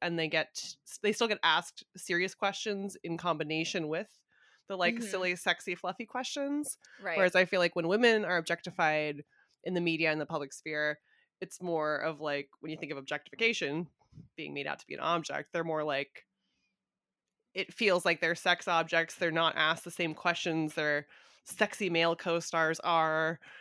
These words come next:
Speaker 2: Mm-hmm.
Speaker 1: Um, and it's just, like, held to a different standard where it's, like, they're sex objects, whereas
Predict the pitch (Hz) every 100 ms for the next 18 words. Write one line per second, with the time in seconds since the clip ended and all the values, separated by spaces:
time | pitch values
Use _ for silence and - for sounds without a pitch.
0 | - 220 180 156 143 135 143 151 - -
1 | 165 156 - 165 165 151 170 156 170 156
2 | - 151 - - 156 143 - 147 - -
3 | 143 175 180 - 175 - 165 156 151 -
4 | 170 147 139